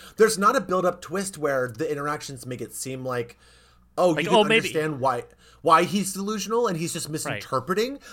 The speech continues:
Speaker 1: Like, it'd be more interesting if he was completely misinterpreting her actions. So
Speaker 2: Mm-hmm.
Speaker 1: that his head, he's like, "Oh, this is what it is." And she was just like, "What?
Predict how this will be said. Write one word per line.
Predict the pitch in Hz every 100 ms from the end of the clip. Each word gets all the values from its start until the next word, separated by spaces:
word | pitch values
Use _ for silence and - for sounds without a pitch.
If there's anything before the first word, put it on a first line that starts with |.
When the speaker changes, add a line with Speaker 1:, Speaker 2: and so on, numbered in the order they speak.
| 208
Speaker 1:
Like, | 202 -
it'd | 208
be | 220
more | 190 247 349
interesting | 339 262
if | 233 -
he | 196
was | 190 190 - -
completely | 165 - 180 208 180 214
misinterpreting | 185 165 143 113 - - - 240 - 123 104
her | - 101
actions. | 90 76 - 67 64 - - - -
So | 139
Speaker 2:
Mm-hmm. |
Speaker 1:
that | 160 143 - -
his | - - 214 320 285
head, | 208 190 151
he's | 131 165 131
like, | 120
"Oh, | 131 214 151 92 - -
this | - 196
is | 175
what | 151
it | 165
is." | 214 135
And | 131
she | 180
was | 175
just | 151 147
like, | 117
"What? | 156 190